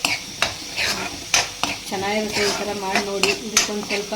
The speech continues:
ಗರಂ ಮಸಾಲೆ, ಇದು ಚಪಾತಿ ಜೊತೆಗೆ ಒಳ್ಳೆ ಕಾಂಬಿನೇಷನ್ ಇದು.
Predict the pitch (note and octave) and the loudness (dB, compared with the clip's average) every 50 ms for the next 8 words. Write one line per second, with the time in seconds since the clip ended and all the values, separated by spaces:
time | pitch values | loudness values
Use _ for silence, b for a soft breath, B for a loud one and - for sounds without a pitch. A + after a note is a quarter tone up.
0 | G#3+ G#3 G3+ F#3+ F#3 F#3+ G3 G#3 G3+ F#3 - G3 F#3 F3+ F#3 G3 - - - - | -2 0 2 2 2 2 2 0 -2 0 0 2 4 4 4 2 0 -2 -4 -2
1 | - - - - - - - - - - - - - - - - - - G#3 G#3+ | -2 -2 -2 -4 -4 -2 0 0 0 0 -4 -10 -10 -10 -10 -10 -8 -6 -2 0
2 | - - A3+ - - G#3+ F#3 - - G#3+ A3 - - A#3 A3 - G#3+ G#3 G#3 G3+ | 2 2 2 2 2 2 2 2 4 4 4 4 2 0 0 0 0 0 0 0
3 | G3 - A#3 A#3 G#3 F#3 F3+ F3+ G3 A3+ A3+ - - G3 F#3 G3+ G3+ G#3 G3+ G3+ | 0 0 2 2 2 2 2 0 0 0 0 2 2 2 4 4 4 2 2 2
4 | G3 F#3 - - G3+ F#3+ F#3 F3+ F3+ - | 2 2 4 4 4 4 2 2 2 2